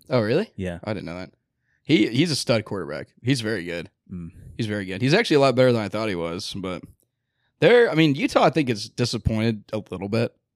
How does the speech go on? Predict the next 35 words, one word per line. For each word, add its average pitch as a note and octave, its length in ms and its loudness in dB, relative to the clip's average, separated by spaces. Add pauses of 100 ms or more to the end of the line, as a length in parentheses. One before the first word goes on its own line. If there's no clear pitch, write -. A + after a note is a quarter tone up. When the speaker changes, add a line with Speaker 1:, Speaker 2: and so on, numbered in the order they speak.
Speaker 1:
compared A#2+ 340 6
to A2 60 0
what G#2+ 180 -2
everybody G#2 240 -4
thought F#2+ 240 -6
they G#2 120 -6
would G#2+ 100 -8
do. A2 220 0
'Cause C3+ 100 2
everybody G3 200 8
thought C#3 180 4
they'd A2+ 140 2
run A2 200 -2
through G#2 120 -8
the F2 80 -16
Pac-twelve. F#2 520 -8
Speaker 2:
Uh, G3 480 -4
I F#3 180 2
think F3+ 220 2
Speaker 1:
Granted, F#3 240 8
I D#3+ 120 8
also B3 180 4
think E3+ 160 6
the B2 60 0
Pac-twelve C#3 500 8
is A#2 80 4
a A#2 40 6
lot A#2 220 4
better A2 180 0
than G2 80 -4
people G2 220 -2
thought G2+ 320 -6
they F#2 80 -4
would D2 160 -8
be. E2+ 240 -6